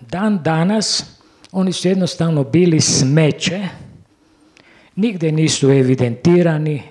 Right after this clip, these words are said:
nikakvi brojevi, tek se danas u Zagrebu na Filozofskom fakultetu pokreće neka akcija da se ti ljudi priznaju. To je što se tiče,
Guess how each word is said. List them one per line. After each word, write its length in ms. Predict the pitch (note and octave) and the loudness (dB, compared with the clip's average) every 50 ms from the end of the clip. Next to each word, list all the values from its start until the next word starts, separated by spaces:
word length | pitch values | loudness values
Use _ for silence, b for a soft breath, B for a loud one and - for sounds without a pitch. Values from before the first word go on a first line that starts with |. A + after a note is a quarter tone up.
| - | -12
nikakvi 640 | B2+ B2+ D3 F3+ G3 F#3 G3+ F#3+ F3+ - - E3+ E3 | -6 -2 -2 -2 -2 -2 -4 -8 -8 -4 -4 -4 -2
brojevi, 480 | C#3+ D3 D#3+ E3 E3 D#3+ D3+ D3 C#3+ C#3 - - | 0 2 2 2 2 2 2 0 -2 -4 -6 -8
tek 160 | A#3 B3 - | -10 -8 -6
se 180 | - - - D#3+ | -6 -6 -6 -8
danas 680 | C3 D#3+ D#3+ E3+ F3+ F3+ E3+ D#3+ - - - - - B B B B B B B B B B | -8 -8 -6 -4 -4 -4 -4 -4 -4 -6 -8 -10 -14 B B B B B B B B B B
u 80 | C#3 B2 | -8 -4
Zagrebu 600 | A2+ C#3 D#3+ D#3+ E3 D#3 E3+ E3 D#3 C#3+ D3+ D3 | -2 0 0 0 0 -2 -2 -2 -2 -4 -4 -4
na 160 | C#3 C#3 C#3 - - | -4 -4 -6 -6 -4
Filozofskom 640 | D#3 D#3+ D#3 D3 C3+ A#2 C3 B2+ A2+ - - A#2+ A2 - | -2 -2 -2 -2 -2 -4 -4 -6 -6 -6 -10 -10 -8 -8
fakultetu 920 | C3 B2+ B2+ B2 A2+ - B2 A#2 A2 A2+ - - D#3 D#3+ D#3+ D#3+ - C3+ | -8 -6 -6 -8 -8 -10 -10 -10 -8 -8 -4 -2 -2 -2 -2 -4 -8 -12
pokreće 600 | - - C#3+ D3 C#3+ - D3+ C3 B2 - B2+ B2 | -8 -4 -4 -4 -4 -4 -6 -8 -6 -4 -4 -2
neka 420 | B2+ C3 C3 B2+ - A#2+ A#2 C3 C#3+ | -2 -2 -2 -4 -6 -8 -6 -4 -4
akcija 440 | D#3+ - - - - D#3 D3+ C#3+ A#2+ B B B B B B B B | -4 -6 -6 -4 -2 -2 -2 -2 -6 B B B B B B B B
da 140 | - - B2+ | -8 -8 -6
se 180 | - - C3 A#2+ | -6 -8 -10 -12
ti 480 | - - _ - F#3 F#3+ F#3+ G3 D#3 - B B B B _ - - - - - | -14 -6 _ 0 0 2 2 0 -2 -4 B B B B _ -20 -20 -10 -4 0
ljudi 560 | C#3 C#3 C#3+ C#3 D3+ C#3+ C3+ A#2 A2 A#2+ A#2 - - _ B B B B B B B B B _ | 2 4 4 4 4 2 0 -2 -6 -10 -12 -14 -20 _ B B B B B B B B B _
priznaju. 560 | - C3+ C3+ C3 A#2 A2 A#2+ A2 G#2+ G2+ G2 G2+ - _ _ B B B B B B B B B B B B B B B B B _ _ _ _ _ _ _ _ _ _ _ _ | 2 2 2 2 0 -4 -6 -6 -8 -10 -12 -16 -20 _ _ B B B B B B B B B B B B B B B B B _ _ _ _ _ _ _ _ _ _ _ _
To 100 | - G3+ | 2 2
je 80 | A3+ G3+ | 2 2
što 180 | - - F#3+ | 2 0 0
se 140 | - - D3 | 0 0 0
tiče, 420 | - - F3+ F#3 - - E3 D3+ | 0 0 0 0 0 -2 -2 0